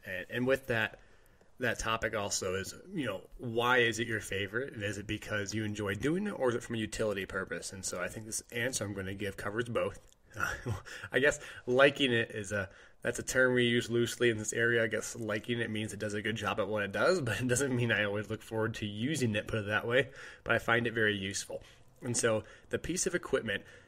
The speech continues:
that I think is maybe, maybe the most underrated piece of equipment out there is the sled. And what I mean by a sled, it's like a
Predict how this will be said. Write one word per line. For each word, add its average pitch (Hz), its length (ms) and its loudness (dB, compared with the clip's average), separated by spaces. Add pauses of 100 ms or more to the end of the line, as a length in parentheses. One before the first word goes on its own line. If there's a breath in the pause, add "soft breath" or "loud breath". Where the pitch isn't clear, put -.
(140)
that 120 240 0
I 143 180 2
think 123 340 -4
is 101 240 -4 (200)
maybe, 208 560 0 (420)
maybe 190 300 2
the 226 80 0
most 214 220 2
underrated 139 540 8
piece 127 180 -2
of - 60 -8
equipment 117 380 -4
out 101 220 -4
there 123 240 0 (400 soft breath)
is 160 440 2 (160)
the 120 580 2
sled. 110 540 2 (240)
And 131 160 -2
what 143 60 6
I 151 40 6
mean 160 140 4
by 139 140 8
a 127 40 4
sled, 113 380 2
it's - 160 -2
like 113 140 0
a 95 80 -8